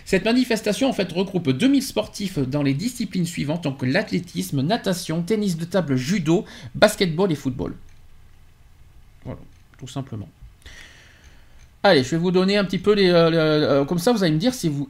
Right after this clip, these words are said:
euh, moi, je, je vais vous donner, je vais vous, euh, j'ai plein de sports, hein, je, je les ai tous, euh, devant moi là. Les sports, euh, alors c'est beaucoup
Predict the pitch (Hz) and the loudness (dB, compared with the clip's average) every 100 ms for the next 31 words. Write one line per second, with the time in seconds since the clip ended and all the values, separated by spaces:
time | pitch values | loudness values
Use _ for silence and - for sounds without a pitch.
0 | - 147 127 - - 185 285 254 185 151 | 2 2 2 -2 -4 2 4 4 2 0
1 | 165 175 180 175 151 139 139 156 - - | 0 0 0 0 0 0 0 -2 -4 -10
2 | 92 76 - 113 156 170 202 175 - 127 | -10 -10 -10 -6 -2 0 0 -2 -2 -2
3 | 120 127 120 117 131 131 135 151 - 127 | 0 -4 -4 -4 -2 -2 -4 -8 -8 -4
4 | 110 104 104 104 98 113 127 123 123 175 | -4 -4 -6 -6 -8 -4 -4 -2 -2 -2
5 | 151 208 - - - - 131 131 - 175 | -4 -8 -12 -16 -16 -8 -4 -4 4 4
6 | 147 135 120 135 147 202 254 294 294 311 | 4 2 2 0 2 4 2 6 6 6